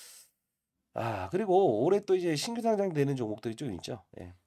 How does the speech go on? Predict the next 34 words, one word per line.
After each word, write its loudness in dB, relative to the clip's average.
청약 -4
배수를 -4
끌어올리는 2
방법도 -2
첨부를 -8
했으니까요. -6
한 -8
주 -8
받을 2
거 -4
네 -2
주 -8
받을 0
수 -14
있을 -14
겁니다. -8
다만 10
지금처럼 4
청약 0
배수 -2
끌어올리는 4
방법을 2
했지만 4
고집을 0
피우면서 2
손실폭을 -4
확대하든가 2
이 -10
이문을 2
남기는 6
구간 2
때 -2
못 -4
팔고 0